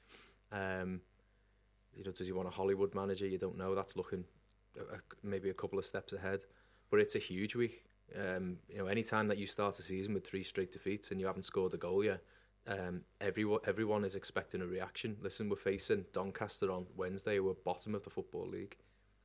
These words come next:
There's nobody lower than them in the football pyramid. So Everton have gotta go out there, gotta get in the next round. But I think also they've gotta pr-,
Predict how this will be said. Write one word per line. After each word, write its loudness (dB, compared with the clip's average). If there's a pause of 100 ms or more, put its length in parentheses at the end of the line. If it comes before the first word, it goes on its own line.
There's -2
nobody 4
lower 4
than 0
them -2
in -4
the -4
football -2
pyramid. -2
So 2
Everton -2
have -4
gotta 0
go 0
out -2
there, 4 (1040)
gotta 10
get 8
in 6
the 4
next -2
round. 2
But 4
I 4
think 2
also 2
they've -4
gotta 4
pr-, 2